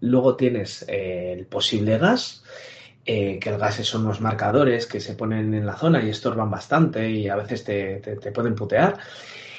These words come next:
Y luego las barreras artilleras móviles, es decir, si tú quieres un avance, tú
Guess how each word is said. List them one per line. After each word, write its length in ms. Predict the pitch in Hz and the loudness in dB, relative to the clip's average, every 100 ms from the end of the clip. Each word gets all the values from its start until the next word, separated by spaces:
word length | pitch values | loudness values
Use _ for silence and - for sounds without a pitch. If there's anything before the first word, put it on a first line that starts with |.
| - - | -10 4
Y 140 | 170 | 6
luego 220 | 160 185 | 8 6
las 240 | 214 175 135 | 6 2 -2
barreras 420 | 127 147 185 175 | -2 0 0 0
artilleras 640 | 165 143 143 127 90 - | -2 0 0 0 -2 -6
móviles, 480 | 127 120 101 90 104 | -4 -2 -2 -4 -8
es 120 | 107 | -8
decir, 340 | 104 104 113 104 | -8 -8 -6 -6
si 140 | - | -8
tú 140 | 107 131 | -6 0
quieres 280 | 156 156 | 2 2
un 80 | 165 | 2
avance, 640 | 151 180 190 - 233 254 - | 4 4 4 0 -4 -4 -6
tú 240 | 123 120 | -8 -8